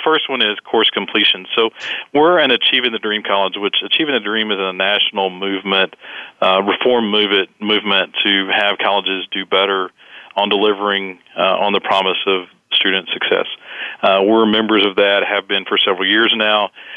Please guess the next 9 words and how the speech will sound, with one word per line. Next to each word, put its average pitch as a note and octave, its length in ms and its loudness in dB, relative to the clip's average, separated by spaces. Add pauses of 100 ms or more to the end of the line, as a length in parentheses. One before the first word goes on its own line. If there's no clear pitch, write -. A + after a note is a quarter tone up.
(140)
Uh, F2+ 240 4
we A#2 140 4
look B2+ 300 2
at A#2+ 80 2
ourselves A2 540 0
in G#2 60 -8
comparison A2 540 0
to G2+ 100 -4
those G2 320 0